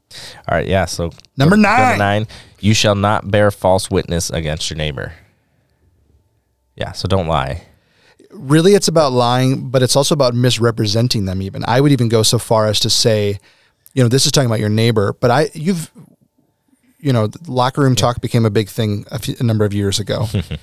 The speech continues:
Speaker 2: And I've been in locker rooms where I'm listening to guys talk about their wives in a, in a way that is not honoring them at all. And even if they're telling the truth, they're bearing a false witness. They're, they're creating a,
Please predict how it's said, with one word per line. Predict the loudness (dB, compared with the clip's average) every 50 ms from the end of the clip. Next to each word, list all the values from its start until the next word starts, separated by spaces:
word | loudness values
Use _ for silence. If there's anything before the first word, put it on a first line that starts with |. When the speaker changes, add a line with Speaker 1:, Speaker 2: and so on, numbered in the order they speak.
| _ _ _ _ _ _ _
Speaker 2:
And | 0 0 0 0 -2 -2
I've | -2 0 0 0 -2 -2
been | 0 2 2 2 2
in | 2 0 2
locker | 0 0 0 0 0 0 0
rooms | 0 0 -2 -2 -2 -2 -2 -2 -4 -4 _
where | _ -4 -2 0 0 0
I'm | 0 -2 -4 -2
listening | -2 0 0 0 0 0 -2 -4
to | -4
guys | -4 -2 -2 -2 0 -2 -4 -4 -6
talk | -8 -6 -2 -2 -2 -2 -2
about | -2 -2 -2 -2 -2
their | -2 -2 -2
wives | -2 -2 -4 -4 -4 -4 -6 -8 -8 -4 -2 -2 -2 -2 -4 _ _
in | -4 -2
a, | -2 -2
in | -2 -2 -2
a | -2 -2
way | -2 -2 -2 0 0 0 0
that | -2 -2 -4
is | -4 -4 -4
not | -6 -4 -2 0 0 0 0
honoring | 0 0 -2 -2 -4 -4 -6 -6
them | -8 -8 -8 -8 -8
at | -8
all. | -8 -6 -6 -6 -6 -8 -12 -14 _ _ _ _ _ _ _ _ _ _ _ _ _ _ _
And | 0 2 2 2 2 0 -2 0
even | 2 2 4 4 4 2
if | 2 2
they're | 2 2 2
telling | 2 0 0 0 2 0 0 0
the | -2
truth, | -4 -4 -4 -2 0 -2 0 -2 -6 -10 -14 -18 _ _ _ _ _ _ _ _ _ _ _ _ _ _ _ _ _ _
they're | 0 2 2
bearing | 2 2 2 2 4 4 2 2
a | 0
false | 2 2 2 2 2 0 -2
witness. | -2 -4 -2 -2 -2 -2 0
They're, | 0 0 0 2
they're | 0 -2
creating | -2 -2 0 0 2 4 4 4 4 2 2 -2 -2
a, | -4 -6 -6